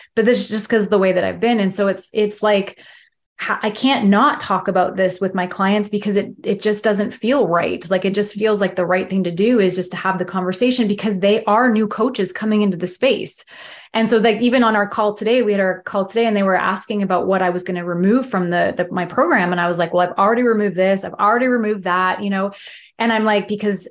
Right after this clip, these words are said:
I don't want you guys to learn these things." So I took it out, you know, and here's why. And so, and I just said, "I, I'm not sure exactly how it's gonna look going forward, but just to know, like,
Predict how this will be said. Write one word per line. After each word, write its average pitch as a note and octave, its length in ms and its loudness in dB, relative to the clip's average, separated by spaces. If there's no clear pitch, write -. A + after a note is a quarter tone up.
I G#3 120 0
don't G#3 240 2
want A3+ 160 2
you G#3 80 0
guys G3+ 220 0
to F#3+ 80 -4
learn A3+ 220 2
these E3+ 220 -8
things." - 380 -8
So G3+ 180 4
I F#3 140 2
took G3+ 220 -2
it A3+ 60 -2
out, - 320 -2
you G#3+ 120 -2
know, F#3+ 180 2
and F#3+ 160 0
here's G3 260 -2
why. - 380 0
And G#3 240 2
so, G3 560 4
and G#3 140 2
I G3+ 80 2
just G3 160 -4
said, F#3+ 300 -2
"I, G3+ 120 0
I'm F#3+ 260 2
not G3+ 180 2
sure G#3 220 2
exactly F#3 420 -2
how F3 380 0
it's A#3+ 160 0
gonna A3+ 180 -2
look A3 340 -2
going G#3+ 280 0
forward, G#3 460 0
but F#3 260 0
just G3+ 240 -6
to F#3+ 80 -4
know, F3+ 240 4
like, F3+ 420 0